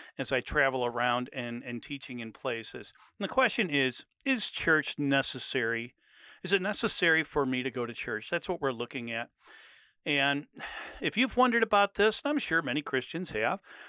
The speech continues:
and I know it puzzles non-Christians as to what this whole thing about church is.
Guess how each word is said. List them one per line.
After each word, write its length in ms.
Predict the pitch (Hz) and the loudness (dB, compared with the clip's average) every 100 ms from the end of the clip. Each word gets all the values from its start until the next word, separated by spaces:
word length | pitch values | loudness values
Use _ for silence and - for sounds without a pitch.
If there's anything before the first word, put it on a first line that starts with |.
| - - | -14 -2
and 360 | 135 135 - | 0 0 0
I 100 | 127 | -2
know 260 | 123 135 185 | 2 4 4
it 120 | 143 | 2
puzzles 500 | - 190 - 131 - | 2 2 2 -2 0
non-Christians 840 | 123 139 190 - 120 - 123 160 127 | 2 2 0 0 0 0 -4 -4 -2
as 200 | 113 - | -4 -2
to 80 | 127 | -2
what 180 | 120 - | -2 -2
this 160 | 120 | -4
whole 160 | 139 127 | -4 -4
thing 240 | - 123 | -4 -4
about 180 | 120 113 | -2 -2
church 400 | - 139 165 - | 0 2 2 -2
is. 380 | 131 117 151 | -6 -6 -6